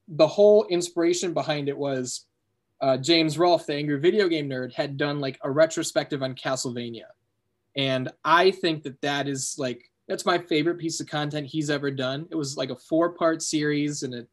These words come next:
it covered all, like, the eight and sixteen-bit Castlevania games. I watched it a hundred times, at least. And every time I watched it, I was like, "I could do this. I could do a series like this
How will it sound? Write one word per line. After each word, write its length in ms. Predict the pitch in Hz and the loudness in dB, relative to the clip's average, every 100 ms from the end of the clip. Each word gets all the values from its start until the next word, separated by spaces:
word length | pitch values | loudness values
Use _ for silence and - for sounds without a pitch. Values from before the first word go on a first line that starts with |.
| - | -16
it 160 | 135 | -14
covered 300 | - 160 151 | 0 0 0
all, 220 | 135 143 | -4 -4
like, 160 | 147 139 | -4 -4
the 140 | 147 | -8
eight 180 | 131 143 | -8 -8
and 100 | 131 | -8
sixteen-bit 640 | - 160 - - 143 139 - | -8 -8 -6 -6 -4 -6 -6
Castlevania 580 | 135 127 139 127 127 123 | -6 -6 -8 -8 -8 -8
games. 420 | 127 123 131 - _ _ _ _ _ _ | -10 -10 -12 -16 _ _ _ _ _ _
I 160 | - 196 | 4 6
watched 400 | 214 208 233 - | 8 8 6 2
it 80 | 220 | 2
a 60 | |
hundred 480 | 156 - 180 180 175 | 0 -2 0 4 4
times, 480 | - 143 117 - - 147 | 2 -4 -4 -8 -8 -4
at 100 | 143 | 0
least. 580 | 151 147 - - - - _ _ - | 0 0 -4 -10 -12 -18 _ _ -4
And 120 | 165 - | -4 2
every 260 | 196 214 | 4 4
time 160 | 220 226 | 4 4
I 60 | 208 | 4
watched 300 | 180 185 190 | 2 0 0
it, 80 | |
I 80 | 156 | 0
was 180 | 151 143 | 0 0
like, 280 | 156 131 _ - | -2 -4 _ -2
"I 140 | - | 0
could 160 | - 147 | 2 2
do 160 | 147 | 2
this. 460 | 131 - - - - _ _ _ _ - | 2 -6 -12 -12 -12 _ _ _ _ 0
I 220 | 165 214 | 4 4
could 320 | 226 240 180 | 2 -2 -2
do 400 | 165 185 165 170 | -2 4 6 6
a 40 | 160 | 2
series 460 | - 170 165 156 | 2 6 6 6
like 260 | 143 151 156 | 2 -2 0
this 520 | 208 226 240 - - | -2 -2 -2 -6 -8